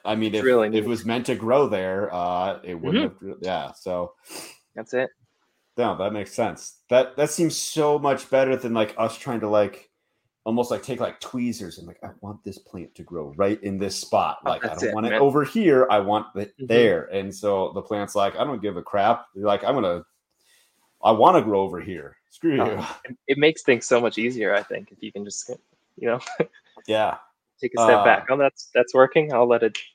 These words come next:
Speaker 2: let it do its thing."
Speaker 1: I've, lately I've been exploring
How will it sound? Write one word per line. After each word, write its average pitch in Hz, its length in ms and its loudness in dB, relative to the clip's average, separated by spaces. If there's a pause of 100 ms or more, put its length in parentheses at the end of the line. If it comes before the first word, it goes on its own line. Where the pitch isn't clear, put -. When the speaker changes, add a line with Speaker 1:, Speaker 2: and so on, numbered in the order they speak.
Speaker 2:
let 113 140 0
it - 100 -8
do 107 140 -2
its - 160 -12
thing." 98 240 -8 (760)
Speaker 1:
I've, 113 220 0 (260)
lately 127 380 2
I've 101 140 0
been 107 160 -2
exploring 107 640 -2